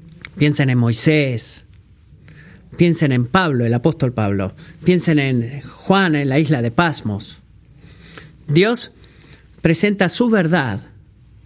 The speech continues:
y Él hace eso para que su nombre, su gloria, su carácter sea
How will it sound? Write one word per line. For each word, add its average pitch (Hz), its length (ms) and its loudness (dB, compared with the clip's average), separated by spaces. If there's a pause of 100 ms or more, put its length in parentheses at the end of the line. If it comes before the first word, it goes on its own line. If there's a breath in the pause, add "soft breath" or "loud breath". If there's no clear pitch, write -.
(1400)
y 175 80 2
Él 220 80 4
hace 240 300 2
eso 117 420 0 (440)
para 143 140 2
que 147 120 0
su - 160 2
nombre, 110 480 0 (1120 loud breath)
su 208 260 0
gloria, 120 540 -2 (1600 soft breath)
su - 280 0
carácter 160 600 -2 (1200)
sea 139 500 -2